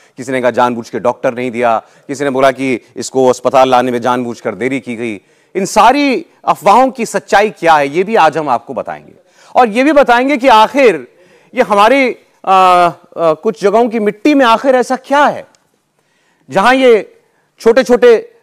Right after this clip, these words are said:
अपराध करने वाले लोग इतने बड़े-बड़े माफिया और डॉन बन जाते हैं। और वो जहनियत क्या है कि लोग ऐसे लोगों को सलाखों पर बिठा लेते हैं,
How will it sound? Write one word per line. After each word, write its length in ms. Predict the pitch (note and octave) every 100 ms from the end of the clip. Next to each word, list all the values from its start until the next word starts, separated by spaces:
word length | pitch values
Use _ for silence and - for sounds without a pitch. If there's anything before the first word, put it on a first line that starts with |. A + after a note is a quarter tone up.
| -
अपराध 380 | F3 G#3 A3 E3
करने 240 | G#3+ G3+
वाले 220 | G3 G3
लोग 200 | F#3 F#3+
इतने 200 | F#3 F#3
बड़े-बड़े 400 | C#3+ E3 F3 F3
माफिया 320 | D3+ D3 E3
और 100 | D3+
डॉन 180 | C3+ C3+
बन 140 | C#3 B2+
जाते 240 | C3 C3+
हैं। 140 | E3+ A#3 _ _ _ _ _ _ _ _ _ _ _ _
और 120 | A#3+
वो 480 | A3+ A3 D#4 B3+ - -
जहनियत 560 | E3+ G3+ A#3 D4 D4 -
क्या 160 | B3+
है 240 | F#3+ G#2 - _ _ -
कि 80 | A#3+
लोग 240 | B3 D4
ऐसे 260 | C4+ B3 C#4+
लोगों 280 | B3 B3 C4+
को 80 |
सलाखों 420 | C#4 B3+ A#3 A3 B3+
पर 120 | C#4
बिठा 220 | B3 A#3+
लेते 240 | G#3+ -
हैं, 120 | F#2